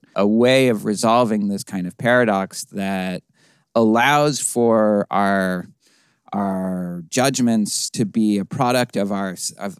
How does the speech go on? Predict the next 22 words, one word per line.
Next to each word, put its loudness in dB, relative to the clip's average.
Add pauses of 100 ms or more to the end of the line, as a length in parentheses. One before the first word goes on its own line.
our, -8
the -14
sentiments 0
that -2
we 0
have -6
that -6
are -8
excited -4
by -10
the -14
object, -20
rather -8
than -10 (340)
identifying -2
some -4
property -4
within -4
the -2
object -12
that -6
cr-, -16